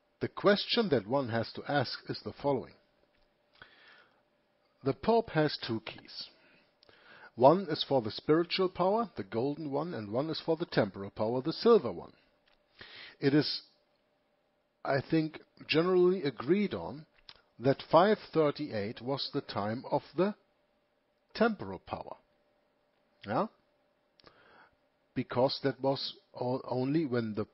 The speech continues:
Pope or the Bishop of Rome had been given power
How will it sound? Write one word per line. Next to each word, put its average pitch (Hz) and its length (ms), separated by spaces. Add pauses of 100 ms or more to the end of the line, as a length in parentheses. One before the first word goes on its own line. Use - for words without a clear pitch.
(220)
Pope 120 380
or 107 100
the 98 80
Bishop 101 340
of 104 100 (100)
Rome 135 360
had 120 180 (120)
been 120 160
given 107 380
power 113 400